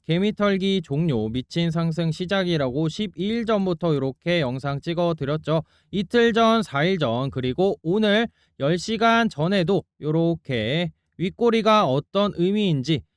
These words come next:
그리고 어디까지 올라갈 것인지에 대한 공부방에도 말씀드리면서 자, 광수의 인생을 걸어라, 대박 난다, 요렇게 지속적으로 강조드렸죠. 제가 강조드리는 이유가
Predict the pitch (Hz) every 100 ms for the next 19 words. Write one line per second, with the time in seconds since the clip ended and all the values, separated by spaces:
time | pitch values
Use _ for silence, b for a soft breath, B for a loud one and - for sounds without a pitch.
0 | _ _ 143 156 113 101 120 160 202 254
1 | - 233 208 233 214 143 165 196 202 202
2 | - 180 208 233 220 220 208 202 196 196
3 | 143 160 143 - 180 220 240 233 214 208
4 | 196 190 120 113 180 196 202 185 127 107
5 | 147 - _ _ - 143 139 113 - _
6 | _ 220 247 233 240 233 180 151 170 185
7 | 185 185 175 160 113 131 135 123 120 147
8 | 151 107 107 135 120 135 _ 180 165 _
9 | _ _ 185 208 262 220 240 226 208 208
10 | 240 254 254 _ _ - 226 247 247 269
11 | 254 165 160 165 131 104 110 151 165 175
12 | - 151 175 202 185 170 139 147 170 127
13 | 117 117 165 185